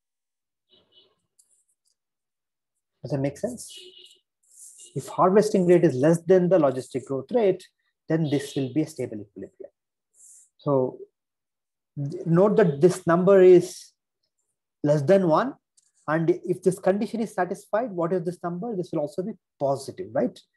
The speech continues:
If H is less than R, this ratio is less than one, therefore X star will be greater than zero.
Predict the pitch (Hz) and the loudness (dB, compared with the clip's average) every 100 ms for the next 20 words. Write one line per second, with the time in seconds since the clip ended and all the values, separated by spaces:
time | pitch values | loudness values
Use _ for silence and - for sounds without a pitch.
0 | - - - 127 156 - 185 185 185 180 | -20 -18 -8 0 0 4 4 6 6 4
1 | 214 240 147 - 156 - 156 151 175 170 | 4 2 -2 -2 -2 2 2 4 4 4
2 | 147 139 156 143 151 220 190 151 - 170 | 2 0 -2 -2 -4 -6 -8 -10 -4 -4
3 | 143 - 156 135 131 180 139 127 117 113 | -4 -4 -2 -2 -2 -4 -4 -6 -6 -8
4 | 107 101 | -12 -14